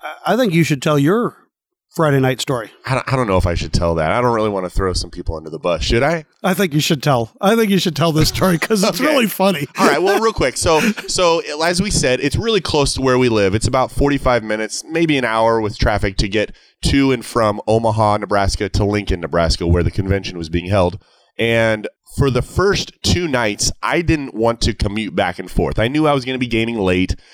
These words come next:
Speaker 2: and I thought, "Man, if there was a way I could stay in Lincoln, that would be more ideal. I could stay up to, like, one or two o'clock, go and crash in a hotel or something, wake up and be early, and I wouldn't have to drive back and forth."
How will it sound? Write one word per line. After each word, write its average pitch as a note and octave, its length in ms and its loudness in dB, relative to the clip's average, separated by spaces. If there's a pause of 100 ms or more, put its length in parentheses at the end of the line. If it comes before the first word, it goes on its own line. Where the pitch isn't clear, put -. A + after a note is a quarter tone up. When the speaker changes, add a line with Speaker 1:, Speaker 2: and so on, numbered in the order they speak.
(140)
Speaker 2:
and G2+ 100 -2
I G#2 80 2
thought, F#2+ 220 -2
"Man, C3+ 200 -2
if G#2+ 60 -4
there B2+ 120 2
was A#2+ 100 2
a A2+ 60 0
way B2 160 4
I A2 60 0
could A2 140 -12
stay A#2 200 0
in A#2 320 -2
Lincoln, E2+ 420 -4 (320)
that G#2+ 180 0
would A2 140 -2
be G#2 100 0
more G2 260 2
ideal. G#2 380 2
I E2 80 0
could - 160 -14
stay G#2+ 220 -2
up F#2+ 100 -2
to, G2+ 100 -2
like, F2 120 -2
one F2+ 200 -4
or E2+ 60 -6
two D#2 240 -6
o'clock, D3+ 480 0 (340)
go G#2+ 240 2
and G2+ 140 -2
crash G#2+ 460 0
in F#2 100 -8
a E2+ 60 -6
hotel A#2 420 2
or G#2+ 60 -2
something, A#2 420 -4 (260)
wake A2+ 280 0
up A#2+ 160 0
and G#2 80 -2
be A2 120 2
early, A#2+ 320 2
and G#2+ 80 2
I G#2+ 60 4
wouldn't A#2+ 220 2
have A2+ 80 0
to G#2 80 -8
drive G#2 360 0
back F2 200 -2
and F2+ 100 -12
forth." - 380 -4